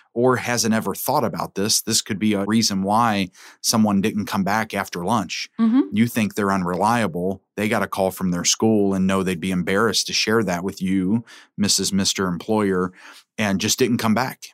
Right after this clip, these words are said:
Speaker 1: And that's the life they live. That's the cycle they're in from employer to employer. And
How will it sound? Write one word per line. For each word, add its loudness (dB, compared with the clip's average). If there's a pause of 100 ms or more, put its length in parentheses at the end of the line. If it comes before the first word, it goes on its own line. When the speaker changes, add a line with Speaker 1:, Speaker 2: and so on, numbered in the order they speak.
Speaker 1:
And 0
that's 0
the 0
life 0
they -2
live. -2
That's -2
the -4
cycle 0
they're 0
in 0
from -2
employer 0
to -8
employer. -2 (400)
And 4